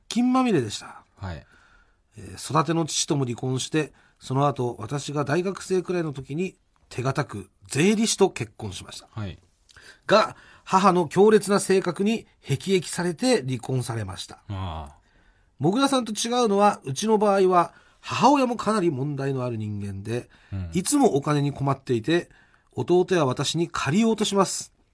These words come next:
Speaker 2: おう。
Speaker 1: 何度も貸したことはありますが、
Speaker 2: うん。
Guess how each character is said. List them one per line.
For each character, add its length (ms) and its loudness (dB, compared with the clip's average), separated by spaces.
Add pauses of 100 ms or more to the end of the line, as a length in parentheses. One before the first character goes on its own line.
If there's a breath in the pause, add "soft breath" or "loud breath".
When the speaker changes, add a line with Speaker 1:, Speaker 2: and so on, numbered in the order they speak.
(240)
Speaker 2:
お 340 -2
う。 180 -12 (340)
Speaker 1:
何 260 6
度 80 4
も 80 6
貸 220 -2
し 40 -4
た 60 0
こ 100 -2
と 80 2
は 120 2
あ 60 -2
り 60 0
ま 120 0
す 100 -8
が、 280 2
Speaker 2:
う 40 -8
ん。 140 -8